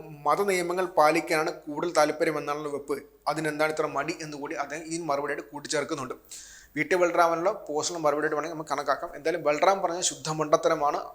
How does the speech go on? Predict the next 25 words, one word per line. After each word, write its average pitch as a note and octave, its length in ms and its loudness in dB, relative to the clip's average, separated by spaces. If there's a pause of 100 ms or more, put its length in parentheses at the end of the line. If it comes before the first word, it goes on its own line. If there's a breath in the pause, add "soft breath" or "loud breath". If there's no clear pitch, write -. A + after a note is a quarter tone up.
ബൽറാമിൻ്റെ D#3 680 -2
പോസ്റ്റിൻ്റെ C#3 380 0
അവസാനം D#3 300 -2
എന്തായാലും D3+ 260 -6
ശുദ്ധ C#3 180 -8 (100)
മണ്ടത്തരം D3+ 380 0
എന്ന D3+ 100 -2
കാര്യം C#3+ 160 -2
നമുക്ക് - 140 -10
എന്തായാലും D3+ 300 -8
എടുത്തു E3 220 0
തന്നെ F3 180 2
പറയാം. D#3 180 2 (560 loud breath)
പക്ഷേ A#3+ 200 4 (120)
അതിനിപ്പോൾ, F#3 380 2
അതിനുകൂടി G#3 440 4
മറുപടി E3 280 4
ഇപ്പോൾ F3 160 -6 (120)
ജലീൽ C#3 260 -6
കൊടുത്തിട്ടുണ്ട്. C#3 380 -8 (120)
അങ്ങനെ D3+ 220 -8
വ്യക്തമായിട്ട് D#3 560 -4 (260)
ലീഗ് C#3 260 -6
പ്രവർത്തകരുടെ D3+ 640 2
വാ C#3 80 8